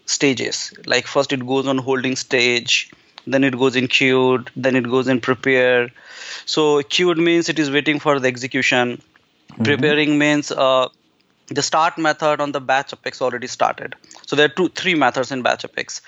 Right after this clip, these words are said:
Speaker 1: start, execute, and finish.
Speaker 2: Yes.
Speaker 1: Uh, so when the execute methods are being processed, that's the processed stage, and then either it's a success, aborted, or completed.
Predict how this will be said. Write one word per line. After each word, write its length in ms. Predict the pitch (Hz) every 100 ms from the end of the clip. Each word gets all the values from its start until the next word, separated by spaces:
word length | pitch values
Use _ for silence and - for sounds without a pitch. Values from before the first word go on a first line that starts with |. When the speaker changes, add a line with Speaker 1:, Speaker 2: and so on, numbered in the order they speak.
| - -
Speaker 1:
start, 540 | - 156 143 147 143
execute, 480 | 143 123 131 147 135
and 160 | 127 123
finish. 480 | 131 - - - - - _ -
Speaker 2:
Yes. 400 | - 104 - - -
Speaker 1:
Uh, 400 | 139 143 143 139
so 180 | - 156
when 160 | 180
the 60 | 185
execute 480 | 165 147 165 190 175
methods 360 | 165 165 156 165
are 140 | 147 139 120 - _ - 139
being 340 | 151 151 147
processed, 680 | - 135 151 - 147 127 131
that's 220 | 135 -
the 60 | 143
processed 720 | - 113 - - - - - _
stage, 640 | - - 120 147 - - _
and 160 | 196 214
then 80 | -
either 220 | 170 170
it's 180 | 165 -
a 20 |
success, 800 | 151 - - - 151 143 143 135
aborted, 680 | 143 135 135 135 139 135 135
or 120 | 135
completed. 580 | - 123 120 123 101 92